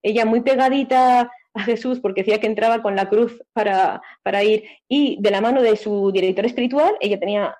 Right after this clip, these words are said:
un acompañante, un director espiritual a quien le iba contando todo lo que iba pasando y quien le iba como, como, como animando, ¿no? En ese,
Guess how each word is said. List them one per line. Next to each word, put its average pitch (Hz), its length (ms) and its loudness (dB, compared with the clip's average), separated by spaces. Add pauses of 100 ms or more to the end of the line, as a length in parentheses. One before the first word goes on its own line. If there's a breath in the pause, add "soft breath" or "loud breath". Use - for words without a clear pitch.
(120)
un 208 120 -2
acompañante, 226 640 0
un 226 80 2
director 226 260 2
espiritual 240 460 2
a 247 100 2
quien 202 120 0
le 196 60 0
iba 214 120 0
contando 240 480 0
todo 214 140 2
lo 214 100 2
que 220 80 0
iba 220 160 2
pasando 247 500 0 (320)
y 214 120 -2
quien 190 180 -2
le 185 60 -2
iba 180 180 0
como, 185 300 -2
como, 180 200 -4 (200)
como 170 760 -4
animando, 190 540 0
¿no? 214 280 -4
En 196 160 -4
ese, 185 560 -2